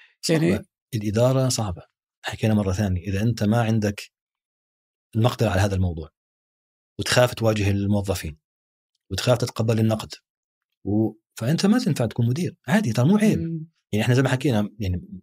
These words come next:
Speaker 2: مو شرط كل الناس تكون مدراء، مو شرط كل شخص موظف ناجح في آخر مسيرته يكون مدير، مو شرط. ثلاثين سنة لازم تنتهي حياتك في رئيس تنفيذي؟ لا.
Speaker 1: مم.
Speaker 2: كنا مس-، قد تكون أنت في مجال معين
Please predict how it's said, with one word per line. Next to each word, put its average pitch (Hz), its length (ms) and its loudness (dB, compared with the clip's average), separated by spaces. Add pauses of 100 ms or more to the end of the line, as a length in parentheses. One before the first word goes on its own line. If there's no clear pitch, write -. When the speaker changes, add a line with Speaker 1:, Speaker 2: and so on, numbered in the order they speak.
(280)
Speaker 2:
مو 131 240 4
شرط 180 200 2
كل 160 100 2
الناس 156 160 2
تكون 139 140 2
مدراء، 120 300 -2 (320)
مو 143 140 4
شرط 143 240 2
كل 131 260 2
شخص - 380 -2 (440)
موظف 117 380 4
ناجح 135 460 2 (400)
في 123 80 0
آخر 147 220 4
مسيرته 147 320 2
يكون 131 200 4
مدير، 107 360 0 (260)
مو 269 60 4
شرط. 156 320 0 (1040)
ثلاثين 139 260 4
سنة 139 380 2
لازم 135 240 2
تنتهي 139 400 2
حياتك 135 320 2
في 113 260 0
رئيس 120 140 2
تنفيذي؟ 123 380 2
لا. 220 240 -2 (160)
Speaker 1:
مم. 170 220 -4 (260)
Speaker 2:
كنا 151 140 6
مس-، 147 200 2
قد 170 260 -2
تكون 202 280 2
أنت 196 140 2
في 185 140 0
مجال 196 260 4
معين 208 560 4